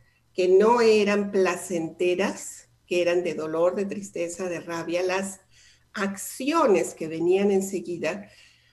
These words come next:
podían ser de paralizarnos, ¿sí? De incomodarnos, de sentirnos cada vez más mal y de sentir que nunca éramos lo suficientemente buenos para desarrollar cualquier cosa.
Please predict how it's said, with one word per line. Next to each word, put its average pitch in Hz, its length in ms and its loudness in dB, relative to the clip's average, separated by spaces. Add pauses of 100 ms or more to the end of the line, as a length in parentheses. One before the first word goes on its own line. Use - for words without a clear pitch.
(140)
podían 294 380 4
ser 302 420 -2
de 233 200 4
paralizarnos, 180 1200 -2 (200)
¿sí? 185 400 -2
De 165 440 -6
incomodarnos, 175 1160 0
de 175 100 -4
sentirnos 175 680 -2
cada 170 280 -4
vez 165 300 -6
más 170 340 -4
mal 165 500 -4
y 208 80 -4
de 175 120 -2
sentir 202 580 -2 (480)
que 196 140 2
nunca 240 500 0
éramos 202 360 0
lo 165 100 -6
suficientemente 170 960 -4
buenos 196 460 0 (420)
para 220 220 2
desarrollar 190 580 -4
cualquier - 400 -14
cosa. - 320 -20